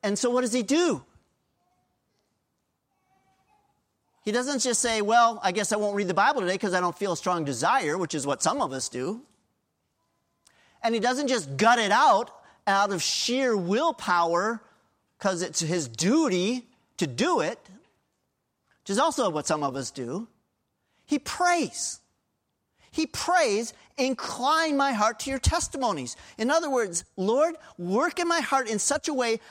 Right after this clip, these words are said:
that I desire your word more than I desire other things. Give me the want to, to be in your word and make that desire stronger than all the other competing desires that I have right now."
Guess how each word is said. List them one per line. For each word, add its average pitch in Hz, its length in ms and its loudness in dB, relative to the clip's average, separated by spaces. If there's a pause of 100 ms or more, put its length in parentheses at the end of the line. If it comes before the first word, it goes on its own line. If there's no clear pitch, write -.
that 226 140 0
I 208 100 2
desire 196 540 2
your 269 180 -2
word 220 240 0
more 262 380 2
than 233 180 -2
I 240 100 2
desire 220 520 -2
other 208 260 0
things. 254 540 -4 (800)
Give 269 240 0
me 320 140 2
the 254 120 0
want 233 500 0
to, 165 360 0 (180)
to 196 140 -2
be 254 240 -2
in 285 80 0
your 247 80 0
word 202 220 -2
and 214 140 -2
make 220 180 -4
that 269 280 -2
desire 240 300 0
stronger 254 640 0 (160)
than 226 140 -2
all 247 180 2
the 262 140 0
other 240 180 0
competing 262 560 -2
desires 226 540 0
that 214 120 0
I 220 100 0
have 254 320 0
right 147 260 -2
now." 123 320 -12